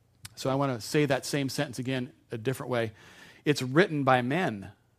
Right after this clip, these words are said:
but authored by God. Now, that acknowledges the fact that the style,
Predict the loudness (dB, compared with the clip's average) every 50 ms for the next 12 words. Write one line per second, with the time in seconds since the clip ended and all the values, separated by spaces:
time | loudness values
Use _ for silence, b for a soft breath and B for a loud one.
0 | _ _ -10 -8 -6 -6 -8 -8 -10 -10 -10 -10 -12 -10 -12 -12 -14 -16 -20 -20
1 | _ _ _ _ _ _ _ b b b b b b b -2 -2 -2 0 2 4
2 | 6 6 6 4 0 0 0 2 2 2 2 0 -2 -4 -4 -8 -2 0 2 2
3 | 2 2 0 -6 -6 -2 0 0 0 -2 -4 -6 -4 -4 -2 -2 -4 -6 0 4
4 | 6 8 8 8 8 8 6 6 4 2 -2